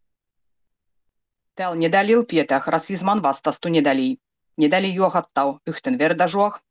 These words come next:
ja rahvaskunnan monimuotoisuus näh. Rasisman vastaistu nedäliä pidetään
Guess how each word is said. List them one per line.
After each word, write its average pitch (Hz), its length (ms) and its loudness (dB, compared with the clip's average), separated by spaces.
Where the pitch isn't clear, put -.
ja 135 80 -2
rahvaskunnan 165 760 -2
monimuotoisuus 151 800 0
näh. 123 200 -2
Rasisman 156 520 0
vastaistu 147 480 -2
nedäliä 185 460 0
pidetään 139 320 -2